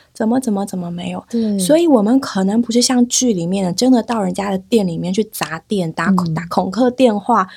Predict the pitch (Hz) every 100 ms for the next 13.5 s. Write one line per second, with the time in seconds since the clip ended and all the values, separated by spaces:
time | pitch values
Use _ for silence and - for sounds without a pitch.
0 | - _ 262 277 - 208 202 226 208 180
1 | 185 - - - 359 359 311 _ 233 214
2 | 254 269 269 190 175 190 - 208 202 170
3 | 180 190 226 247 233 208 202 190 190 190
4 | - 165 151 160 175 156 160 - 190 -
5 | 185 175 165 277 277 233 226 226 - 170
6 | 160 - 175 185 185 180 185 185 226 202
7 | 190 208 190 _ - 175 180 - 190 196
8 | 185 190 185 185 185 185 180 175 180 185
9 | 190 196 196 190 196 208 _ 185 165 147
10 | 143 160 - _ _ _ - 208 190 220
11 | 185 160 151 170 175 147 151 185 180 151
12 | 147 180 175 165 151 156 208 175 180 165
13 | - 160 151 -